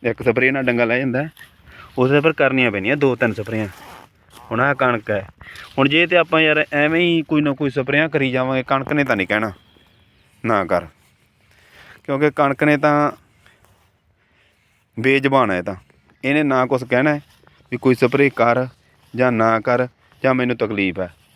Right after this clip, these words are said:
ਇਹ ਤਾਂ ਆਪਾਂ ਵੇਖਣਾ ਵੀ ਕਾਹਦੀ ਘਾਟ ਹੈ। ਤੇ ਬਾਕੀ ਕਈ, ਅਮ, ਕਈ ਕਈ ਭਰਾਵਾਂ ਤਾਂ ਐਂ ਹੁੰਦਾ ਯਾਰ ਆਪ-, ਅਸੀਂ ਤਾਂ ਬਈ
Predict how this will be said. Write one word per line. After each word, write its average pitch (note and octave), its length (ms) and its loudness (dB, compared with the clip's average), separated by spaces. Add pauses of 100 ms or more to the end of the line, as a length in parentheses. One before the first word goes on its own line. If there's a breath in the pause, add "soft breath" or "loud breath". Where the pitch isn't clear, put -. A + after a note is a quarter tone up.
(400 soft breath)
ਇਹ C#3+ 100 2
ਤਾਂ D#3+ 100 2
ਆਪਾਂ C#3+ 280 2
ਵੇਖਣਾ A2+ 380 -2
ਵੀ A2 140 -4
ਕਾਹਦੀ A2+ 340 -2
ਘਾਟ A#2 200 0
ਹੈ। G2+ 120 -12 (1700)
ਤੇ A#2 180 -6
ਬਾਕੀ B2+ 480 0
ਕਈ, D#3+ 280 2
ਅਮ, C#3+ 800 -4 (1200 loud breath)
ਕਈ D#3 120 0
ਕਈ E3+ 100 2
ਭਰਾਵਾਂ E3 340 0
ਤਾਂ D#3 140 2
ਐਂ D#3+ 60 2
ਹੁੰਦਾ C#3+ 200 2
ਯਾਰ C#3+ 160 2
ਆਪ-, D3+ 340 -4
ਅਸੀਂ C3+ 100 -4
ਤਾਂ D3+ 180 0
ਬਈ C#3 280 -2